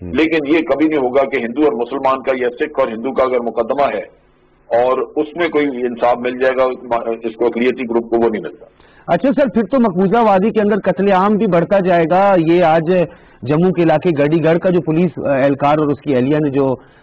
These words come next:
Speaker 1: खुदकुशी की है, अ, आपने देखा पै दर पै इसकी फौजी एहलकार भी, वो भी खुदकुशी कर रहे हैं। कोई तो कहता है हमें दाल भी नहीं मिलती है खाने को, कोई तो अपने, अ, रोजगार की वजह से, और जबरदस्ती लोगों को,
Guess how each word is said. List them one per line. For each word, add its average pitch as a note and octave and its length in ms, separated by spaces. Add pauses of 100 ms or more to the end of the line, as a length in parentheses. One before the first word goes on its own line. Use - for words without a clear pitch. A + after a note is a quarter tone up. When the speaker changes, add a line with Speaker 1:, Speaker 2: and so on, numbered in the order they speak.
(100)
Speaker 1:
खुदकुशी D3+ 400
की E3 200
है, C#3+ 460
अ, E2+ 40 (280)
आपने C3+ 260
देखा D#3 220
पै D#3+ 220
दर E3 120
पै D#3+ 360
इसकी - 200
फौजी D#3+ 300
एहलकार D#3+ 340
भी, E3 100
वो D#3+ 160
भी F3+ 80
खुदकुशी E3+ 420
कर D3+ 140
रहे D3 100
हैं। D3+ 80
कोई E3+ 160
तो E3+ 120
कहता E3 240
है E3 180 (280)
हमें D3 220
दाल E3 240
भी F3+ 140
नहीं F#3 120
मिलती E3+ 300
है E3 80
खाने C#3+ 300
को, D3+ 180
कोई D#3+ 200
तो E3+ 120
अपने, D#3+ 340 (440)
अ, C3 420
रोजगार C#3 560
की F#3 120
वजह D#3+ 240
से, F3+ 140
और G3+ 120
जबरदस्ती G3 720
लोगों G3 280
को, F#3 360